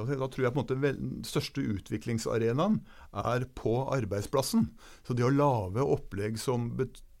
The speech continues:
gjør at man kan trene på ledelse på jobben, eventuelt selvfølgelig også litt hjemme,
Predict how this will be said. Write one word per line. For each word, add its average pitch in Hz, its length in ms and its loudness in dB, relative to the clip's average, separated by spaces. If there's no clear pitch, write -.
gjør 107 240 2
at 123 100 -2
man 135 100 2
kan 151 140 0
trene 107 560 -4
på 135 160 -2
ledelse 113 560 -2
på 135 160 2
jobben, 131 400 2
eventuelt 117 320 -2
selvfølgelig 117 320 -4
også 113 160 -4
litt 120 160 -2
hjemme, 135 400 4